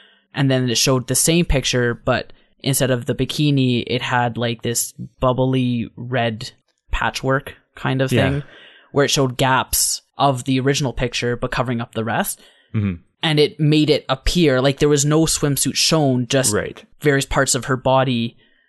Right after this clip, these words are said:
Speaker 1: but people would consider that to be more pornographic than the one with the swimsuit.
Speaker 2: Because she
Speaker 1: even
Speaker 2: looks
Speaker 1: though
Speaker 2: naked.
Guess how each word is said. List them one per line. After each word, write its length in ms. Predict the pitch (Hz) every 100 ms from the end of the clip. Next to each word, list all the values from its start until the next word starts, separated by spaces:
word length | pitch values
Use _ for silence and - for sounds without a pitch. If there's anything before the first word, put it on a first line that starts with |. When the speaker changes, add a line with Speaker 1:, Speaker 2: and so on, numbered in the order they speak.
| _
Speaker 1:
but 180 | 139 127
people 320 | - 151 147
would 100 | 135
consider 420 | - 139 - 123 123
that 340 | 123 123 -
to 80 | -
be 140 | 127 127
more 160 | 127
pornographic 960 | 123 - 127 120 120 120 120 117 110 - _ _
than 160 | 120 120
the 80 | 117
one 260 | 123 120
with 120 | 110
the 80 | 120
swimsuit. 140 | 120 135
Speaker 2:
Because 240 | 131 127
she 80 | 139
Speaker 1:
even 120 | 117
Speaker 2:
looks 140 | 120 127
Speaker 1:
though 80 |
Speaker 2:
naked. 480 | 113 107 - 78 82